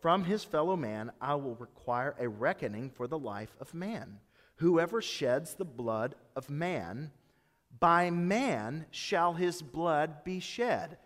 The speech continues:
Look at this next statement. It's on the screen. Say it with me. "For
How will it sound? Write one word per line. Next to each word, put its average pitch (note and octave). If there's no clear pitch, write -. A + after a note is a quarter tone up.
Look D3
at F3
this F3
next E3+
statement. F3+
It's D#3
on D#3+
the F3
screen. F3
Say F3
it D#3
with F3
me. C3
"For B2+